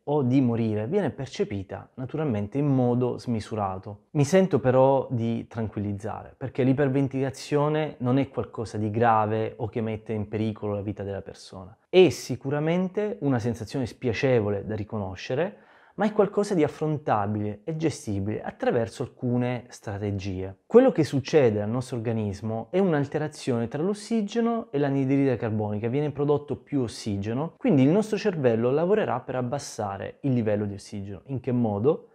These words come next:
Riducendo il numero di respirazioni. Per questo cercheremo di vedere un esercizio utile per gestire l'iperventilazione. Ti espongo ora un esercizio facile facile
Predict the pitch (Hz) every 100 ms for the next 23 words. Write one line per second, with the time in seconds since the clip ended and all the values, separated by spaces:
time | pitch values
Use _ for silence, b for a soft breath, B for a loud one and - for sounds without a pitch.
0 | b - 123 170 - 104 104 123 117 110
1 | 113 123 - 120 107 104 - 104 - -
2 | 95 98 - 143 - 156 131 110 - 170
3 | 220 - _ - 127 - 131 110 110 117
4 | 127 123 123 120 107 117 131 156 - -
5 | 131 139 135 143 170 175 190 180 220 -
6 | - 104 101 - 131 123 110 107 110 107
7 | 101 - - - - - - 185 - -
8 | 220 202 156 131 - 131 117 107 120 -
9 | 135 113 127 - 139 151 147 220 220 214
10 | 214 214 113 98 - 117 135 -